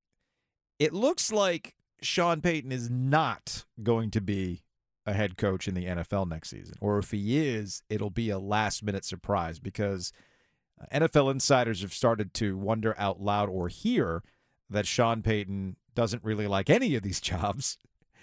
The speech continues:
and that there's the possibility of better jobs opening up next season. For instance, the Chargers, where he gets Frank Herbert.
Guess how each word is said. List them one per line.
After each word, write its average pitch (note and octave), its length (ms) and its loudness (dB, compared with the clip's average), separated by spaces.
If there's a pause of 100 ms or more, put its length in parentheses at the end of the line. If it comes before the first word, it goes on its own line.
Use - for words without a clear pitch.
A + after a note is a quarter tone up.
(480)
and A2+ 220 -2
that A2 240 0
there's G#2 320 0
the G2 80 -6
possibility G#2+ 680 0
of F2 140 -6
better B2+ 260 4
jobs G#2 480 0
opening G2+ 360 -4
up E2+ 160 -4
next A2+ 320 0
season. D#2+ 300 -8
For B2 140 2
instance, G#2 420 -4
the F2+ 240 -4
Chargers, - 600 0 (100)
where F2 120 -6
he F2+ 140 -6
gets F2 260 -4
Frank F#2 280 -2
Herbert. - 340 -4